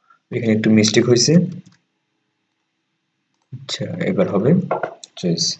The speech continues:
এখন আমরা কি choice করতে পারি? এখানে আমরা এইচটিএমএল, সিএসএস, Java,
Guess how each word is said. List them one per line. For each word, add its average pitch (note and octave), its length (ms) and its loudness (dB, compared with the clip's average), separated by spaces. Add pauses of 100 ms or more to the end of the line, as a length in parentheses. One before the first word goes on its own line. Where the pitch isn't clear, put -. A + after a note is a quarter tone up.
(760)
এখন - 200 0
আমরা A#2 140 4 (120)
কি C3+ 80 2 (100)
choice A2 240 6
করতে G#2 180 -2
পারি? G#2 160 6
এখানে G#2+ 260 2
আমরা G#2+ 140 4 (140)
এইচটিএমএল, G#2 440 2
সিএসএস, G2+ 420 4
Java, G2 240 6